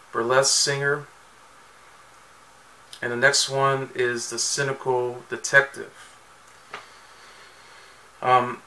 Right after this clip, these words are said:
they're joining in to save a young girl who's a pickpocket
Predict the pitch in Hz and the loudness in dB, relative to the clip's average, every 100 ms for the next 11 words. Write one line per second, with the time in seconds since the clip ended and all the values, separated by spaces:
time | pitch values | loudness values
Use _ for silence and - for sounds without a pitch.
0 | - 131 131 160 202 202 185 175 170 143 | -6 -2 4 8 8 8 6 6 4 2
1 | - 143 147 170 180 - - - - - | 4 6 6 6 0 -4 -16 -20 -16 -6
2 | 180 165 165 175 135 127 127 165 151 - | 0 4 4 4 2 4 4 2 -4 -20
3 | - - - - 139 139 - - 143 - | -20 -20 -20 -16 -10 -6 -4 -2 -2 -2
4 | - 117 117 131 135 - - - | 2 2 2 -2 -4 -6 -8 -10